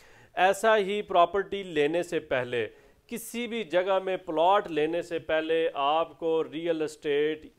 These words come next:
प्रॉपर्टी कंसल्टेंट के पास जाना बहुत ज़रूरी है। अगर आपके पास बिलफर्ज एक वक्त में, अ, दस लाख रुपया आ गया है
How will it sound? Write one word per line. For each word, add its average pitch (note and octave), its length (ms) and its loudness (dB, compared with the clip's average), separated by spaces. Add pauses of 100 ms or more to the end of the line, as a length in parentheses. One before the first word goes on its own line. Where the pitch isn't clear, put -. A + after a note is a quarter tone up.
(100)
प्रॉपर्टी F3+ 560 -2
कंसल्टेंट D3 680 -4
के D3+ 100 -2
पास C#3+ 380 0
जाना C3 300 0
बहुत B2+ 400 -2
ज़रूरी A2 360 -14
है। G#2 260 -10 (440)
अगर E3 300 0
आपके F3+ 380 0
पास F3 420 0
बिलफर्ज E3 480 -2
एक E3 320 -4
वक्त D3+ 320 -2
में, D#3+ 400 -2
अ, - 0 - (340)
दस D#3+ 200 0
लाख D3+ 260 0
रुपया C#3+ 260 -2
आ C3 260 0
गया B2+ 200 -2
है A2 140 -8